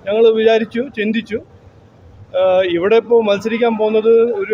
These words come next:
അഡ്വക്കേറ്റ് മോഹൻ ജോർജ് ആണ്, നമ്മുടെ ബി ജെ പി കാൻഡിഡേറ്റ് ആയിട്ട്. അദ്ദേഹം ഒരു ജനകീയമായ ഒരു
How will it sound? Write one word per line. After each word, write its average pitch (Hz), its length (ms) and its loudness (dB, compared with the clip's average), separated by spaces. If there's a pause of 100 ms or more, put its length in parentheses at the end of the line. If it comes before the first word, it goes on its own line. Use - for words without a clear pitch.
അഡ്വക്കേറ്റ് 208 400 -6
മോഹൻ 214 240 -4
ജോർജ് 208 260 0
ആണ്, 196 140 -2
നമ്മുടെ 196 260 -8
ബി 196 140 -8
ജെ 208 100 -2
പി 214 140 -12
കാൻഡിഡേറ്റ് 196 360 -4
ആയിട്ട്. 165 200 -10 (560)
അദ്ദേഹം 185 280 -2
ഒരു 214 60 -2 (100)
ജനകീയമായ 208 600 0 (120)
ഒരു 208 140 0